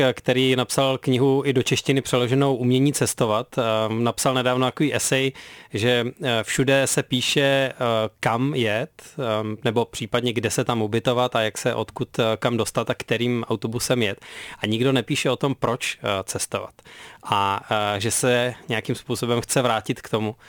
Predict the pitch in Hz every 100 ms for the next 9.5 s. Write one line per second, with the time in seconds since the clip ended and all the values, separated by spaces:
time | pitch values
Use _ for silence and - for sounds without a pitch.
0 | - - - - 113 110 117 - 123 -
1 | 120 127 - - _ 107 104 - - 113
2 | 110 107 101 110 127 123 104 113 98 110
3 | - - - 104 - - 127 107 107 101
4 | 104 110 104 107 - 113 120 - - -
5 | - 123 113 113 - 117 113 - 113 127
6 | 110 110 135 - 110 117 117 - 120 107
7 | 107 101 120 95 98 - - - - -
8 | - - 117 135 175 220 208 190 - 156
9 | 143 123 131 -